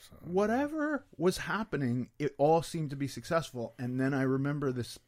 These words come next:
Speaker 2: day of, like, "No, I actually am happy to do this. Don't take it away." And, but it was taken away.
Speaker 1: So you didn't want it taken away?
Speaker 2: No, I think a lot of my life was, like, people taking shit from me.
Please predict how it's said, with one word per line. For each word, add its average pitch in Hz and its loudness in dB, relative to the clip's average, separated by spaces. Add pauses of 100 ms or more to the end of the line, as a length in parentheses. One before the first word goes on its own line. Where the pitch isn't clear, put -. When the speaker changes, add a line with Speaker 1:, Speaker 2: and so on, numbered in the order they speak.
(680)
Speaker 2:
day 170 4
of, 127 2
like, 123 -2
"No, 185 2
I 123 -2
actually 139 -4
am 135 -2
happy - -8
to - -14
do 247 -2
this. - -6
Don't 127 -2
take 143 -6
it 139 -6
away." 156 -2
And, 110 -4 (100)
but 110 -4
it 101 -10
was - -16 (260)
taken 95 -12
away. - -12 (1120)
Speaker 1:
So - -8
you 85 -4
didn't 71 -10
want 65 -10
it 60 -18 (120)
taken - -16
away? 64 -18 (760)
Speaker 2:
No, 165 4 (180)
I 156 6
think 190 2
a 226 4
lot 165 10
of 156 2
my 151 6
life 139 6
was, 120 2
like, 110 -2
people 131 2
taking 131 0
shit - -8
from - -8
me. - -10